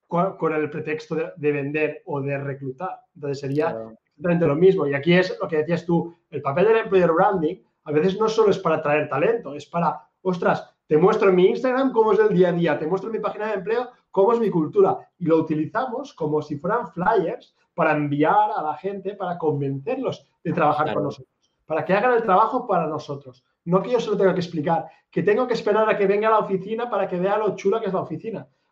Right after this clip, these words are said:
Speaker 1: Ostras, no lo puedes mostrar online,
Speaker 2: Exacto.
Speaker 1: no lo puedes. Entonces, es, porque al final yo creo que ahora la, el, lo que va a pasar es que lucharemos todos para captar atención. Todos estamos luchando para captar atención. Estás
Speaker 2: Claro.
Speaker 1: en Instagram, estás en
Speaker 2: Hay
Speaker 1: cualquier
Speaker 2: mucho
Speaker 1: plataforma.
Speaker 2: ruido,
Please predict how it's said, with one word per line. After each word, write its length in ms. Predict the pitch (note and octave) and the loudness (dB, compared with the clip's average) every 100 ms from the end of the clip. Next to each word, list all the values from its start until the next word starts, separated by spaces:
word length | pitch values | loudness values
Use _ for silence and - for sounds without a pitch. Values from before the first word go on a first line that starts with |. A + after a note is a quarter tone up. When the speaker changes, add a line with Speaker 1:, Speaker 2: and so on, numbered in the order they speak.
| _ | _
Speaker 1:
Ostras, 420 | - A#3+ E3+ - _ | 0 2 0 -6 _
no 160 | D3+ | 2
lo 160 | D#3 F#3+ | 6 4
puedes 240 | C#4+ D4 A3 | 4 0 0
mostrar 600 | G3 E3+ - E3 D#3+ - _ | -2 -2 -2 -2 -2 -6 _
online, 300 | - D#3 D3+ | -2 0 2
Speaker 2:
Exacto. 280 | C3+ F#3 G3+ | 2 0 0
Speaker 1:
no 40 | G3+ | -2
lo 60 | |
puedes. 240 | G#3 B3 - - _ | 0 -2 -4 -18 _
Entonces, 420 | E3+ F3 G#3 F3 | 2 4 4 2
es, 60 | F3 - _ | -2 -12 _
porque 180 | - E3 | -12 -4
al 100 | F#3 | -4
final 340 | G3 G#3 A#3 - _ _ | -4 -6 -6 -6 _ _
yo 100 | F#3 | -4
creo 160 | G3 G3+ | -2 -2
que 80 | |
ahora 320 | G#3 A3 G#3+ F#3+ | 0 0 -2 -2
la, 320 | D3+ D3 D3+ E3+ | 0 2 0 -2
el, 300 | C#3+ D3 - | -4 -6 -8
lo 140 | D3+ | -10
que 80 | D3 | -6
va 80 | D#3 | -2
a 60 | G3+ | -2
pasar 400 | F#3+ F3+ G#3 - | -2 -2 -2 -2
es 320 | D#3+ D#3+ _ _ _ | -10 -14 _ _ _
que 140 | D#3+ | -2
lucharemos 560 | C#3+ C#3+ D#3 G3 G#3+ F3 | 0 2 2 2 0 2
todos 300 | F#3+ A3 - | 4 4 2
para 420 | E3+ D#3+ - - | -4 -4 -4 -6
captar 320 | - D#3 E3+ | -8 -4 0
atención. 540 | E3+ - D3 - C3 - _ | 0 0 -4 -6 -14 -16 _
Todos 220 | G#3 G#3+ | 2 2
estamos 280 | F3 G3 F3+ | 2 -2 -2
luchando 300 | F3 G3+ F#3 | -2 -4 -4
para 140 | E3 | -6
captar 320 | D#3 - D#3+ | -6 -8 -8
atención. 480 | D#3 C#3+ C3 C3+ - | -6 -10 -8 -10 -12
Estás 380 | _ _ _ F3 | _ _ _ -2
Speaker 2:
Claro. 60 | F3 | 2
Speaker 1:
en 60 | F3+ | 2
Instagram, 340 | E3+ D3 D#3+ | 2 0 0
estás 80 | - | -2
en 60 | |
Speaker 2:
Hay 60 | - | -2
Speaker 1:
cualquier 200 | E3+ B2+ | 0 4
Speaker 2:
mucho 220 | B2+ - | 4 4
Speaker 1:
plataforma. 120 | A#2 | 4
Speaker 2:
ruido, 460 | A#2+ C3 A#2 G#2+ A2+ | 4 6 6 6 4